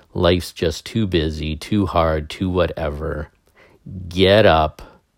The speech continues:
stop complaining, stop telling yourself reasons why not, and get on those mats. Find yourself a school that is good, and a teacher that inspires you,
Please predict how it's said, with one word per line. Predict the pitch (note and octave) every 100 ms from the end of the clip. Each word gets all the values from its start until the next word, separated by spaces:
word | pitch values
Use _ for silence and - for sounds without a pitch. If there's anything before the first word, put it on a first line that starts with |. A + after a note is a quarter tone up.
| _ _ _ _
stop | - - - - F2 G2 A#2 -
complaining, | A2 F#2+ D#2 D2+ D#2 D2+ D2+ D#2 D#2 _ _ _
stop | - - F#2 G2+ -
telling | - G#2 G#2+ G#2
yourself | G2 G2 - F2+ F#2 F2+ -
reasons | F2 E2+ F2+ F2+ D#2+
why | D#2+ E2
not, | E2 D2+ D2 D2 - - - -
and | - D2+ D2
get | - E2 F2
on | E2+ E2
those | D#2+ D2
mats. | C#2+ C#2 - - - - _ _ _ - - -
Find | - F#2 G2 A2+
yourself | A2 G2+ G2 F2+ -
a |
school | - - _ - F#2+ G2 G2 G2+ G2+ G2+ G#2 G2+ -
that | F#2+
is | E2+ E2+ E2+ E2+
good, | - C#2 - - - _ _ - - - -
and | F2 E2
a |
teacher | D2+ - G#2+ F#2+ - F#2+ F#2 F#2+
that | F2 D#2+ -
inspires | D#2 - - - D#2 D2+ C#2+ D2 D2
you, | - - -